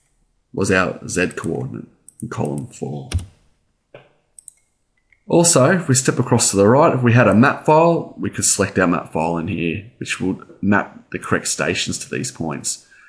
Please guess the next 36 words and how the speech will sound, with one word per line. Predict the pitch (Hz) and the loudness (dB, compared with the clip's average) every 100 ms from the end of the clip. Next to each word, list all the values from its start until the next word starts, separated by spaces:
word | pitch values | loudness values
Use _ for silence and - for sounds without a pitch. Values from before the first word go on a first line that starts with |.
| _ _ | _ _
We | 117 | 2
don't | 147 135 | 4 4
have | 113 | 4
a | 87 | 2
map | 104 - | -2 0
file, | 123 113 110 | 4 4 4
so | 110 117 | 2 4
now | 110 131 113 | 6 6 4
I'm | 101 | 2
simply | - 90 80 | -4 -6 -4
going | 82 82 85 | -4 -2 -2
to, | 90 85 85 - _ - | 0 0 -2 -8 _ -10
I'm | 104 | -4
happy | 113 - | -2 -2
with | 87 80 | -2 0
everything | 98 95 101 92 | 0 2 -2 -2
I've | 87 | 0
entered. | 139 139 160 151 - _ _ _ - | 0 2 0 0 -6 _ _ _ -10
I'm | 85 | -6
gonna | 90 90 87 | -2 0 0
left | 95 - | -2 -4
click | 95 85 | -6 -4
on | 85 | -4
read | 80 78 87 87 | -6 -6 -6 -6
down | 73 76 | -6 -8
the | |
bottom | 67 62 76 73 | -8 -8 -8 -8
left | 67 - | -10 -10
corner. | - - - 123 _ _ _ _ _ _ _ _ _ _ _ _ _ _ _ _ _ - _ _ _ - | -12 -10 -12 -14 _ _ _ _ _ _ _ _ _ _ _ _ _ _ _ _ _ -20 _ _ _ -12
If | 120 | -4
I | 95 | 2
now | 104 113 | 4 6
do | 110 95 | 6 4
a | 95 | 4
zoom | 104 101 104 | 4 4 6
all, | 143 151 202 - - | 6 4 2 -2 -16